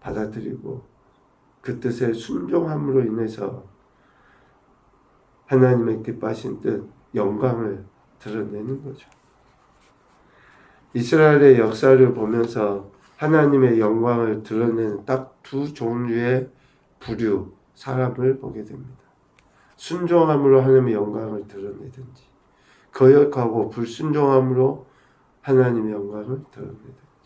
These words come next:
두 부류밖에 없어요. 선한 도구로 쓰임 받든지 악한 도구로 쓰임 받든지 오늘 우리의 포지션을 우리가 잘 생각해야 돼요.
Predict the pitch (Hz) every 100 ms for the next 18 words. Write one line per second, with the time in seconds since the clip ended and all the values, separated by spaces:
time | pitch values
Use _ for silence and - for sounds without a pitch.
0 | _ _ _ _ _ _ _ _ _ _
1 | _ _ _ _ _ _ _ - 180 -
2 | 165 - - - 135 - - - _ -
3 | - - 190 196 180 156 156 151 147 139
4 | 139 151 135 127 135 120 117 98 - 175
5 | 170 156 139 139 143 151 147 127 - -
6 | 135 - _ _ _ _ _ _ _ _
7 | _ _ _ _ _ _ _ _ _ _
8 | _ _ _ _ _ _ 123 120 131 120
9 | 120 - 135 135 139 120 120 110 101 -
10 | _ _ _ _ 113 113 117 - - -
11 | - 156 156 139 139 - 139 131